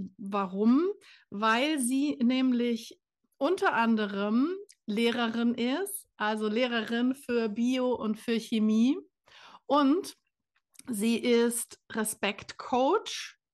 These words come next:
was ich total spannend finde. Wir müssen darüber sprechen gleich. Und sie ist Archetypencoach, noch in Ausbildung. Und, ähm, sie hat nämlich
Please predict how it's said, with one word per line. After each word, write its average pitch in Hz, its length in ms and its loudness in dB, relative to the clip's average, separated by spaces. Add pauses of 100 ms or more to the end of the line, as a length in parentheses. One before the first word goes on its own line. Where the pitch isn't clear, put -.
was - 180 -10
ich - 80 -14
total 233 300 -4
spannend 202 360 -2
finde. 208 280 -2
Wir 202 120 0
müssen 226 260 0
darüber 196 300 -4
sprechen 190 440 -6
gleich. 190 380 -6 (500)
Und 330 320 4
sie 269 200 0
ist 302 460 0
Archetypencoach, 226 1800 0 (760)
noch 220 220 -2
in 214 180 -2
Ausbildung. 233 880 -2 (760)
Und, 277 480 6
ähm, 269 460 4 (960)
sie 240 220 0
hat 302 200 0
nämlich 311 600 2